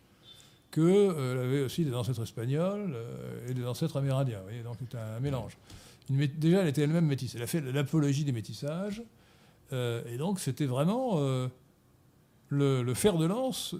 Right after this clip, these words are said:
de, avant mai soixante-huit, qui a été une révolution cosmopolite, le fer de lance déjà des idées cosmopolites.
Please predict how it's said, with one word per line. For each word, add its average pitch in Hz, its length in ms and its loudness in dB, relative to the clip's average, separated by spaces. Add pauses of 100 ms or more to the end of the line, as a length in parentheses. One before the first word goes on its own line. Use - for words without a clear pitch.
de, 147 460 2 (640)
avant 190 260 6
mai 160 120 4
soixante-huit, 135 420 -2
qui - 80 -8
a 110 40 -2
été 117 100 -4
une 110 60 -6
révolution 127 280 -4
cosmopolite, 113 420 -6
le 170 60 0
fer 165 160 0
de 139 80 0
lance 180 300 -4
déjà 139 180 0
des 127 160 0
idées 156 140 0
cosmopolites. 131 500 -6